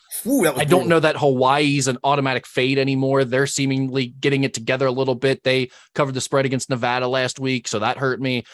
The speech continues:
Speaker 2: So I gotta rethink some things. It wasn't a good week for me at all. I've gotta also, uh, replenish my bankroll there a little bit 'cause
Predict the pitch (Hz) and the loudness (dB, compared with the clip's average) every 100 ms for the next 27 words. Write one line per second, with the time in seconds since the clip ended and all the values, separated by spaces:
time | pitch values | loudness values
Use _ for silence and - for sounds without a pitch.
0 | - - 135 123 117 - 139 226 185 196 | -20 -4 0 2 2 0 2 4 6 4
1 | 156 - 170 147 - 117 - 104 98 113 | 2 0 0 0 0 -2 -2 -2 -2 0
2 | 139 156 147 131 123 107 98 104 98 92 | 2 2 0 0 0 0 -4 -6 -4 -4
3 | 87 85 - _ _ 110 104 135 120 113 | -6 -8 -12 _ _ -8 -2 0 2 2
4 | 135 - 120 110 107 101 98 95 117 110 | 0 2 0 2 0 0 -2 -2 -6 -4
5 | 127 107 101 - 110 98 90 107 101 92 | -2 -2 -2 -2 -2 -2 -2 -4 -4 -4
6 | 90 90 87 92 90 90 87 90 - 92 | -6 -6 -6 -6 -6 -6 -6 -8 -8 -12